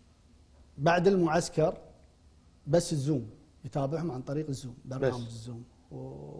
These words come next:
Speaker 1: والفيديوهات فقط. يعني، يعني، انت تبي تجيب واحد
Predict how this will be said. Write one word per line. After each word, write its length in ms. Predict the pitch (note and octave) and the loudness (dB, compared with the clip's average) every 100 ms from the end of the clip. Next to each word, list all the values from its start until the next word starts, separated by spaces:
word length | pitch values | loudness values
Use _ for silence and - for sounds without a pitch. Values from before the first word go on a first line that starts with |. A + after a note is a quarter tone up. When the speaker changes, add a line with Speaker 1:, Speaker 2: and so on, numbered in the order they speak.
| C#3+ | -4
Speaker 1:
والفيديوهات 600 | C#3+ D3 B2+ A2+ - - - | -2 -2 -2 -6 -12 -20 -4
فقط. 400 | D3+ - - - - _ _ _ _ - | -4 -4 -16 -20 -20 _ _ _ _ -16
يعني، 400 | A2+ B2+ C3 C3 - - - - - - | -10 -6 -6 -6 -10 -20 -20 -20 -20 -12
يعني، 160 | A#2+ | -8
انت 140 | C3+ C#3+ | -6 -4
تبي 220 | - B2+ | -4 -6
تجيب 260 | - C3+ C3 | -2 -2 -2
واحد 340 | D3 C#3+ | -2 -4